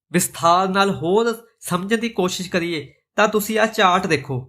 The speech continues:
ਤੁਸੀਂ ਆਪਣੇ ਸਕਰੀਨ ਤੇ ਇੱਕ ਚਾਰਟ ਦੇਖੋ। ਇਹ ਜਿਹੜਾ ਚਾਰਟ ਹੈ ਇਹ ਹੈਗਾ ਦੋ ਹਜ਼ਾਰ ਉੱਨੀ ਦੀਆਂ ਵੋਟਾਂ ਦਾ। ਇਹਦੇ ਵਿੱਚ ਦੇਖੋ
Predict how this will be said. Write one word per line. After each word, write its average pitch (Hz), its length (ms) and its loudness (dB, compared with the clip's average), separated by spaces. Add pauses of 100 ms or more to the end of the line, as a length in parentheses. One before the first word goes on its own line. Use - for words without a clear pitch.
ਤੁਸੀਂ 202 260 2
ਆਪਣੇ 208 200 2
ਸਕਰੀਨ 196 340 0
ਤੇ 202 80 2
ਇੱਕ 202 100 -2
ਚਾਰਟ 175 340 2
ਦੇਖੋ। 165 380 -4
ਇਹ 202 220 2
ਜਿਹੜਾ 214 220 2
ਚਾਰਟ 165 360 2
ਹੈ 180 160 0
ਇਹ 196 340 2
ਹੈਗਾ 185 300 0
ਦੋ 170 400 -2
ਹਜ਼ਾਰ 185 420 2
ਉੱਨੀ 180 300 -2
ਦੀਆਂ 175 160 0
ਵੋਟਾਂ 127 340 -4
ਦਾ। 113 120 -2 (580)
ਇਹਦੇ 202 260 4
ਵਿੱਚ 233 200 -4
ਦੇਖੋ 196 460 0